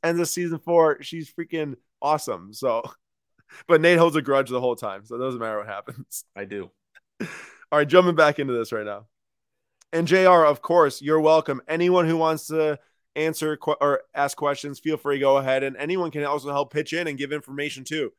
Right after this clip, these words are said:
Speaker 1: We're not the only in-, information suppliers out there. Obviously,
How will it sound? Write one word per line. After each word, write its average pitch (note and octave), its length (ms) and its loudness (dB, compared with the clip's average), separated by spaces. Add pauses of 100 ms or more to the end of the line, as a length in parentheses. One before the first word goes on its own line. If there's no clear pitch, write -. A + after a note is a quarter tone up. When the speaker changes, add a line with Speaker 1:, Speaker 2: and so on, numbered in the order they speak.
(240)
Speaker 1:
We're C3 120 -8
not C#3+ 200 -4
the D3 80 -2
only D3+ 220 -4
in-, C#3+ 120 -8 (160)
information C3+ 460 -8
suppliers C3 420 -4
out C3 160 0
there. C3 180 -4
Obviously, C#3 460 -2